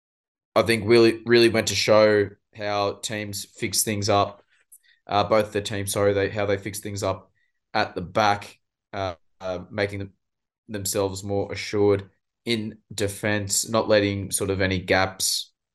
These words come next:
uh, or too big of spaces, uh, to be created, uh, so that they could be capitalized on. It looked like both teams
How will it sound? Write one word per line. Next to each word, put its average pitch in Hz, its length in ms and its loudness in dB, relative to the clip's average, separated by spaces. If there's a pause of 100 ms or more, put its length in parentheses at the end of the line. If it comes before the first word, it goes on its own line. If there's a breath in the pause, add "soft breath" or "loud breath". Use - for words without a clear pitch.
uh, 87 320 0
or 87 340 0 (220)
too 104 160 0
big 95 180 -2
of 90 80 -6
spaces, 92 800 -2 (120)
uh, 90 420 2 (240)
to 110 80 -8
be 104 140 2
created, 98 680 2 (520)
uh, 101 200 2
so 98 140 -2
that 92 120 -4
they 92 140 0
could 92 180 -4
be 95 100 -2
capitalized 95 680 0
on. 92 140 -4
It 92 80 -8
looked 98 220 -8
like 92 220 -4
both 92 320 -2
teams 92 540 -6